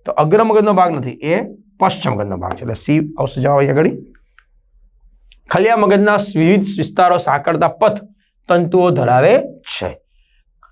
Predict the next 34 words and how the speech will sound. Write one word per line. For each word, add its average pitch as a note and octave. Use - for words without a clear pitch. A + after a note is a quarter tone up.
ખલિયા G#3
મગજના G3+
વિવિધ G3
વિસ્તારોને G3+
સાંકળવાનું G3+
કામ D3
કરે. B2
સાંકળવાનું G#3+
કામ A#3
કોણ A#3+
કરે? F3
તો D#3
કે E3+
ભાઈ G#3
બ્રિજ G3+
કરે, D#3+
સેતુ A#3+
કરે, B2+
પોન્સ. C#3+
સીધો F#3+
જવાબ C3
આન્સર A2+
મળી F2+
જાય. E2+
સી -
એન A3
એસ A3
ની G#3+
સંરચના G3
કયા G3
આવરણોથી F#3
આવરિત D#3
હોય A#2+
છે? A2+